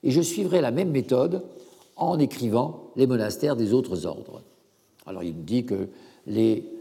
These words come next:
euh, costumes sont souvent extrêmement variés, euh, voilà. Un auteur allemand a tenté, il y a quelques années, d'indiquer ces différences et de diviser les moines en classes,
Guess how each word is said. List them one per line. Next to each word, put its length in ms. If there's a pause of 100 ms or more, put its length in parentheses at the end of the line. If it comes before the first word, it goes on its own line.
(240)
euh, 280
costumes 360
sont 160
souvent 320
extrêmement 420
variés, 720
euh, 280
voilà. 180 (760)
Un 160
auteur 340
allemand 360 (600)
a 140
tenté, 640 (300)
il 100
y 40
a 60
quelques 320
années, 320 (380)
d'indiquer 440
ces 140
différences 560
et 60
de 80
diviser 400
les 120
moines 400
en 120
classes, 640